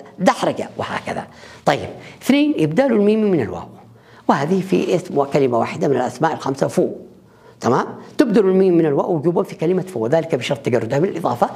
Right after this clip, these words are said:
شروط التي درسناها في باب الأسماء الخمسة. نحو هذا فم طيب، ها، ذلك فم ينطق بالخير، أين الواو؟ حذفناها وأتي-، أبدلنا بها، بدلها، أتينا بالميم بدلها. طيب، آه، إبدال الميم من النون،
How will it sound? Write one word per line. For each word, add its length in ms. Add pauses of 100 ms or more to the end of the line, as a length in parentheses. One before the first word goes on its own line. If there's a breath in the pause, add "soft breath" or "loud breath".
(200 loud breath)
شروط 260
التي 140
درسناها 300
في 80
باب 140
الأسماء 260
الخمسة. 300 (300 loud breath)
نحو 220
هذا 220
فم 220
طيب، 540 (360 loud breath)
ها، 440
ذلك 360
فم 440 (340 loud breath)
ينطق 320
بالخير، 360
أين 140
الواو؟ 320
حذفناها 420
وأتي-، 360
أبدلنا 380
بها، 320
بدلها، 480 (240 loud breath)
أتينا 380
بالميم 420
بدلها. 420 (440 loud breath)
طيب، 200 (560 loud breath)
آه، 40 (380)
إبدال 260
الميم 340
من 80
النون، 300